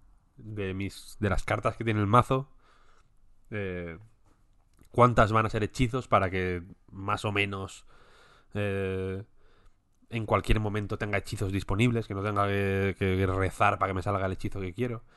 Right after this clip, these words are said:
Eh, hay otra que, mm, para evolucionar tienes que tener tres arañas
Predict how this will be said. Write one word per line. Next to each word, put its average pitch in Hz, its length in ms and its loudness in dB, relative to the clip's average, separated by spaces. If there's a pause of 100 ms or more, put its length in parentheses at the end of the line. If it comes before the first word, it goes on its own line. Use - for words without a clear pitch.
(460)
Eh, 95 440 -2 (1120)
hay 110 160 0
otra 110 220 4
que, 101 680 4
mm, 98 220 -4 (800)
para 98 200 0
evolucionar 101 560 2
tienes 104 220 -2
que 110 80 -4
tener 101 220 -2
tres 107 240 -2
arañas 101 480 0